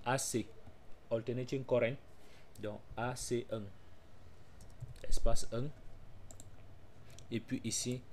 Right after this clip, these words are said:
A C deux. A C,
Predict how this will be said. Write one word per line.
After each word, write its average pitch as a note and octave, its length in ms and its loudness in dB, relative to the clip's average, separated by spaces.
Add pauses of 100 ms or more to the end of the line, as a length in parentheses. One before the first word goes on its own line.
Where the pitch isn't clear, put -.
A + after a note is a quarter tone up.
(340)
A B2 140 2
C A#2+ 260 0
deux. G#2+ 220 -2 (1900)
A A#2 100 -8 (140)
C, A2 340 -6